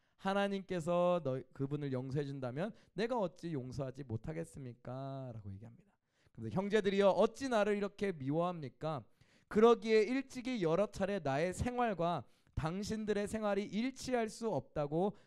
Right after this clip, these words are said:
말하지 않았습니까? 내가 못할 짓을 했다면 하나님께서 포도주 잔을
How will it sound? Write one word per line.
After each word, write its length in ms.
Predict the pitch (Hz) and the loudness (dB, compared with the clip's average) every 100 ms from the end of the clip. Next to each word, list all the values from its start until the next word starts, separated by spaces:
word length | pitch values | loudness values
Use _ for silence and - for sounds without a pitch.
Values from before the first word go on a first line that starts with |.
| _ | _
말하지 800 | 123 131 139 139 - 156 175 208 - | -4 -2 0 -2 -4 -4 -4 -4 -10
않았습니까? 760 | 120 147 160 185 139 - 87 - _ _ _ _ _ - _ _ _ | -6 -6 -6 -6 -8 -8 -14 -16 _ _ _ _ _ -20 _ _ _
내가 420 | 123 175 202 233 | 0 2 4 4
못할 540 | 214 170 202 226 254 254 | 4 2 2 0 0 0
짓을 280 | 247 208 220 | -4 -2 -2
했다면 540 | 214 190 170 175 196 | -2 -2 -2 -2 -4
하나님께서 640 | 185 202 208 202 - 156 165 | -8 -6 -6 -6 -8 -6 -6
포도주 420 | - 202 208 202 | -4 -4 -4 -6
잔을 460 | - 139 143 190 | -8 -6 -4 -6